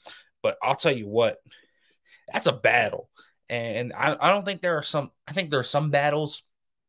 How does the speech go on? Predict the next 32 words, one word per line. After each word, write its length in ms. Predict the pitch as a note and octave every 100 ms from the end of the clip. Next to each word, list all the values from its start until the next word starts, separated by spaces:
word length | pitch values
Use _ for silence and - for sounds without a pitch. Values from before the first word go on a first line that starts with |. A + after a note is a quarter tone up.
| _ _ _ _ _ _
that 220 | C3+ B2+
they'll 160 | C3+ C3
talk 300 | C#3 C3+ C3+
about 360 | C3+ C3+ C3+ - _ _ _ _ _
that 100 | -
aren't 240 | A2 C3 B2
legit 400 | A2 A2 C3+ A#2
battles. 680 | D3+ D#3+ E3+ E3 - - - -
Th-, 160 | B2 B2+
this 260 | D#3+ -
one 240 | D3+ D3 C3+
isn't 320 | C3 A#2+ G2
that. 300 | G#2 G#2 - -
Uh, 140 | F#2+
this 160 | G#2+ D#3+
is 80 | D#3
a 80 |
legitimate 680 | A#2 G2 G#2+ A#2 C3 A#2 F2+
battle 440 | A2 A2+ G2+ G2 - - - - -
that's 140 | -
gonna 160 | C#3 B2+
go 100 | G#2+
back 380 | G2 C3 D3 C3+
and 100 | B2
forth 480 | - C3 B2+ G#2+ -
all 480 | G#2+ B2+ C3 B2 A2
of 160 | A2 -
summer 460 | - - C3+ C3 A#2+
camp 400 | - C3+ B2 A2+
and 120 | G#2
straight 380 | - - C3 C3+
up 240 | C3 -